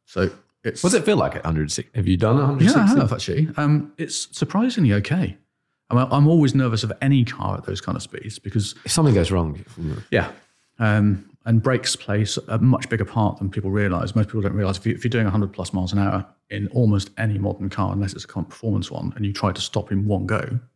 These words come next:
Speaker 1: you won't. You'll overheat your brakes. And, you know, it's only something that's
Speaker 2: Really?
Speaker 1: designed. Yeah. You just, the brakes aren't designed to do it.
Speaker 2: Yeah.
Speaker 1: Um, so, you know, if you're in a, in a Range Rover, for example,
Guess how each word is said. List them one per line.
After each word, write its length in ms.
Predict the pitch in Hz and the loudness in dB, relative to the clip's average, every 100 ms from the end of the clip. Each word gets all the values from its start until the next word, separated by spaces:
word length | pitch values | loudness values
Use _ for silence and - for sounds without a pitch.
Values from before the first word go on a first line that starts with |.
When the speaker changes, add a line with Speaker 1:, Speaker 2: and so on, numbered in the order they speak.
| _ | _
Speaker 1:
you 160 | 131 139 | -2 2
won't. 260 | 175 - | 0 -2
You'll 140 | 110 110 | -4 -2
overheat 220 | 101 101 | 0 -2
your 80 | - | -2
brakes. 380 | 123 - - - _ _ _ _ _ | -4 -4 -12 -20 _ _ _ _ _
And, 460 | 123 101 101 101 - | -2 0 2 0 -2
you 80 | 104 | -2
know, 60 | |
it's 140 | 92 117 | 0 2
only 100 | 110 | 2
something 240 | 104 95 | 2 0
that's 120 | - | 2
Speaker 2:
Really? 120 | 453 330 | 4 6
Speaker 1:
designed. 320 | 95 135 - - | 4 2 -4 -12
Yeah. 260 | 185 214 - _ _ - | -8 -6 -8 _ _ -2
You 60 | 143 | 2
just, 120 | 139 165 - - _ - | 2 2 -2 -20 _ -4
the 60 | |
brakes 280 | 131 175 175 | 0 0 2
aren't 160 | 147 107 | 0 2
designed 340 | 123 135 135 | 2 4 2
to 60 | 101 | 0
do 160 | 98 - | 0 -2
it. 240 | - - _ - | -4 -14 _ -4
Speaker 2:
Yeah. 180 | 87 85 | -2 0
Speaker 1:
Um, 580 | 110 107 107 110 107 - - | 2 4 4 4 2 -2 -8
so, 200 | - 113 | 0 0
you 140 | 110 - _ _ _ - | 0 -4 _ _ _ -8
know, 100 | 107 | 0
if 100 | 127 | 2
you're 100 | 110 | 4
in 80 | |
a, 100 | 110 92 _ _ - | 2 0 _ _ -2
in 100 | 101 | 2
a 40 | |
Range 240 | 113 120 | 4 4
Rover, 180 | 104 90 | 2 -2
for 40 | 92 | -4
example, 540 | 95 - - 120 127 | -6 -8 -6 -4 -4